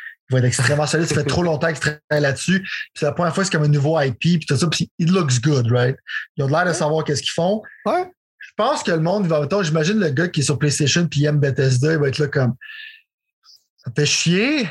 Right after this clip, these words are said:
Speaker 1: mais j'ai pas le choix, right ? » Puis c'est un peu
Speaker 2: Ouais.
Speaker 1: ça, un console seller, c'est, « Ça me fait chier,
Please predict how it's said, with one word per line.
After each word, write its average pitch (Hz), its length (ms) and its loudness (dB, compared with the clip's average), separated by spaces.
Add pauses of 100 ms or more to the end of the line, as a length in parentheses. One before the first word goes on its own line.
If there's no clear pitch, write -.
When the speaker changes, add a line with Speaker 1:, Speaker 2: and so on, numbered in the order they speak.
Speaker 1:
mais 135 100 4
j'ai 135 120 4
pas 143 120 2
le 135 60 2
choix, 127 260 2
right ? » 123 240 2
Puis 165 120 -2
c'est 175 60 4
un 185 80 2
peu 214 100 0
Speaker 2:
Ouais. 226 60 2
Speaker 1:
ça, 233 180 2
un 214 80 2
console 175 320 0
seller, 165 320 2
c'est, « 170 160 -4
Ça 143 120 0
me 127 60 0
fait 156 120 2
chier, 170 580 0